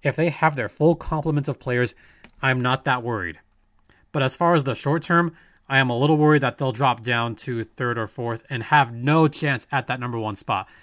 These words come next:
The Utah Jazz are a juggernaut right now. It's going to be tough for any team to catch Utah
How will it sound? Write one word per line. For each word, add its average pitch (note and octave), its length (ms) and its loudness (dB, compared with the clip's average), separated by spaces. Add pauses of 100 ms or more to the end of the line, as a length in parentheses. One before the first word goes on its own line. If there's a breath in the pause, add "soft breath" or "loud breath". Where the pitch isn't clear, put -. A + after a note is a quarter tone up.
(160 soft breath)
The F3 100 4
Utah F3+ 420 6
Jazz C3+ 480 4 (680 soft breath)
are C#3 260 2
a C#3+ 120 4
juggernaut B2 760 4
right G#2 180 -4
now. F#2 260 -8 (300 soft breath)
It's - 220 -6
going G3+ 240 0
to G3 100 -2
be E3 100 2
tough D3+ 320 -2
for D#3 220 -2 (140)
any D3+ 260 4
team D3 340 0
to D3 120 -4
catch C#3 340 -2
Utah C3 480 2